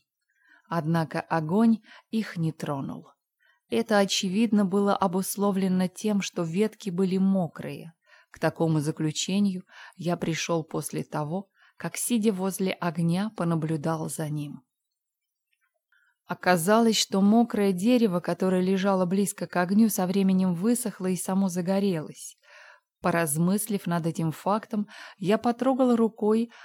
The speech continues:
наложенные у огня ветки и, установив причину, собрал пригодное для горения дерево,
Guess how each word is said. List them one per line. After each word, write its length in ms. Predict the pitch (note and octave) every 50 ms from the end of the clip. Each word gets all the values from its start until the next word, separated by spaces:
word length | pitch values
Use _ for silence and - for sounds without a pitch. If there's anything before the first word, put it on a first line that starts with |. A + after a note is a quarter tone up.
| - -
наложенные 840 | F#3+ G3 G3 G3 F#3+ G3+ G#3 G3+ F#3+ F#3+ F#3+ F#3+ F#3 F#3 F3+ E3+ -
у 120 | F3 F#3+
огня 360 | F#3 F3+ F3+ F3+ F3+ F3 F3 E3
ветки 540 | D#3+ F#3 A3 B3 A#3+ - - - A3 - _ - - - _
и, 100 | - D3+
установив 800 | D#3+ E3+ F#3 - - - F3 F3 F#3 F#3 F3 G3 G3 F3 - -
причину, 680 | - E3 E3+ E3 - - - G#3+ A#3 A3+ A3 G#3+ _ _
собрал 480 | - - E3 E3 E3 F#3 G#3+ A#3+ A#3+ A#3+
пригодное 720 | B3 A#3+ A#3 F#3 E3 F3 F#3 F#3+ G3+ F#3+ G3 G3 F#3 F3+
для 180 | D#3 D#3 E3 D3+
горения 560 | D#3+ D#3+ D#3+ D#3+ E3+ F3 F3 E3 D#3+ E3 D#3
дерево, 540 | C3+ C#3 D3+ D3 C#3 C#3+ C#3+ C#3 D3 D3+